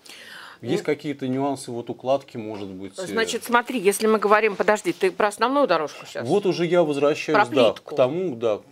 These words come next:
Speaker 2: Ты сказал плиты.
Speaker 1: Да.
Speaker 2: Плиты — это вот
Speaker 1: Плитка. Для меня плитка — это маленькие плиты.
Speaker 2: Да, <laughs> нет, нет.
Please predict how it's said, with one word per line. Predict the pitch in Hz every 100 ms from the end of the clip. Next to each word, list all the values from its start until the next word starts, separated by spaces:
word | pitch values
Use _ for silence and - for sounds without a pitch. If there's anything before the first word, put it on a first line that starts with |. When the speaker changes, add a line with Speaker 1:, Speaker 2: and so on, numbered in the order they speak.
| -
Speaker 2:
Ты |
сказал | 175 - 156
плиты. | - 160 147
Speaker 1:
Да. | 175 - -
Speaker 2:
Плиты — | 175 285 - 214
это | - 165
вот | 139 - _ -
Speaker 1:
Плитка. | 143 208 - - 131 _ _ _ _ -
Для | 107 131
меня | 156 170
плитка — | 180 214 -
это | 143
маленькие | 131 165 160 135 151
плиты. | - 117 - 196
Speaker 2:
Да, | 180 196 160 -
<laughs> | -
нет, | 233 262 247 - -
нет. | 202